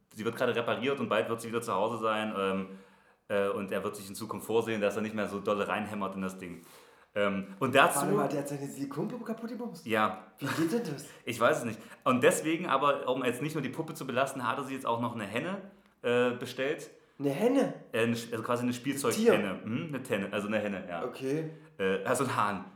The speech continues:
Speaker 2: <laughs> Nee, das
Speaker 1: Sie
Speaker 2: ist
Speaker 1: ist
Speaker 2: ja
Speaker 1: gerade,
Speaker 2: männlich, oder
Speaker 1: ja,
Speaker 2: nicht?
Speaker 1: richtig. Ähm, und sie ist gerade, also die lässt sich quasi anfertigen,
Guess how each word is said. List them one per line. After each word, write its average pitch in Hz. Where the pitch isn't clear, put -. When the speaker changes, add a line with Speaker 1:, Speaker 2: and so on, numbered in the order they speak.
Speaker 2:
<laughs> -
Nee, 151
das 135
Speaker 1:
Sie 139
Speaker 2:
ist 135
Speaker 1:
ist -
Speaker 2:
ja 131
Speaker 1:
gerade, 127
Speaker 2:
männlich, -
oder 113
Speaker 1:
ja, 104
Speaker 2:
nicht? 113
Speaker 1:
richtig. -
Ähm, 120
und 120
sie 127
ist 165
gerade, 139
also 113
die 113
lässt 123
sich 131
quasi 117
anfertigen, 165